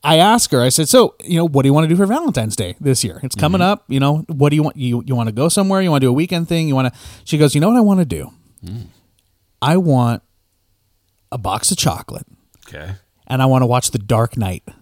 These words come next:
Speaker 2: The Dark Knight, <laughs> dude.
Speaker 1: <laughs> Yeah, dude.
Speaker 2: That's
Speaker 1: So
Speaker 2: really funny
Speaker 1: it,
Speaker 2: and
Speaker 1: it
Speaker 2: random,
Speaker 1: has,
Speaker 2: but
Speaker 1: it has, it has become tradition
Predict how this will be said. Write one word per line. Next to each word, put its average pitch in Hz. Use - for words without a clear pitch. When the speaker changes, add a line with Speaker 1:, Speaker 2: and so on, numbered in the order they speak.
Speaker 2:
The 170
Dark 175
Knight, 151
<laughs> 156
dude. 151
Speaker 1:
<laughs> -
Yeah, 247
dude. -
Speaker 2:
That's 180
Speaker 1:
So -
Speaker 2:
really 208
funny -
Speaker 1:
it, 127
Speaker 2:
and 120
Speaker 1:
it 120
Speaker 2:
random, 226
Speaker 1:
has, 196
Speaker 2:
but 117
Speaker 1:
it 311
has, 269
it 247
has 262
become 247
tradition 175